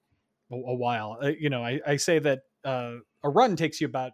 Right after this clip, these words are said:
y-, you know, and it's not like a, a roguelike or something like that, um, you know, but, uh, the amount of, there are about five hundred different products in the game.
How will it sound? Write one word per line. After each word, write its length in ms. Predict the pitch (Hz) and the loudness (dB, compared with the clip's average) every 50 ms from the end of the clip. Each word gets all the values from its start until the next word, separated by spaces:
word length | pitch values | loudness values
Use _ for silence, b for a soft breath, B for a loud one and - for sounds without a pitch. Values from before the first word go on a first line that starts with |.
| _ _ _ _ | _ _ _ _
y-, 120 | 156 156 165 | -10 -10 -6
you 100 | 165 170 | -4 -2
know, 120 | 160 143 135 | -2 -2 -2
and 80 | 143 | -2
it's 140 | 151 147 - | -4 -2 -2
not 180 | 247 247 185 156 | -2 -2 0 0
like 180 | 156 147 - | -2 -2 0
a, 240 | - 143 135 127 127 123 | -2 -2 -2 -2 -4 -4
a 40 | 139 | -6
roguelike 520 | 123 117 131 131 135 123 127 117 113 107 117 | -4 0 0 0 0 0 0 -2 -2 -2 -4
or 60 | 107 | -4
something 300 | - 120 110 - 113 107 | -4 -6 -6 -8 -10 -12
like 220 | 107 107 107 107 | -10 -12 -12 -10
that, 280 | 117 110 107 107 110 - _ - | -10 -10 -10 -10 -12 -14 _ -8
um, 400 | 123 113 110 107 104 107 107 104 _ _ | -6 -6 -4 -6 -8 -12 -14 -18 _ _
you 120 | - 131 120 | -10 -8 -8
know, 180 | 110 107 104 - - | -8 -10 -8 0 2
but, 200 | 143 131 120 - _ B B B B B B B B B B | 2 2 2 0 _ B B B B B B B B B B
uh, 380 | B 135 135 127 127 123 117 117 117 113 - _ _ _ _ _ _ _ _ - | B 4 4 6 4 2 0 0 -4 -6 -8 _ _ _ _ _ _ _ _ -8
the 420 | 139 123 139 135 131 127 127 139 - | 0 2 4 6 6 6 4 4 6
amount 340 | 147 147 147 156 190 202 - | 6 8 10 10 10 8 8
of, 400 | 156 147 143 135 131 127 117 - | 10 10 10 10 10 6 6 8
there 120 | - 165 | 10 10
are 20 | 170 | 12
about 240 | 151 147 135 127 - | 12 10 6 4 4
five 320 | - - 170 165 170 - | 4 8 8 10 10 8
hundred 260 | - 185 175 170 143 | 6 4 4 4 4
different 300 | 120 139 - - 131 117 | 4 2 2 2 -2 -4
products 400 | - - 123 123 135 131 - - | -4 -4 -2 0 0 0 0 0
in 80 | 147 127 | 0 0
the 80 | 120 | 2
game. 400 | 110 123 123 127 139 151 165 160 | 2 2 2 2 2 0 -2 -6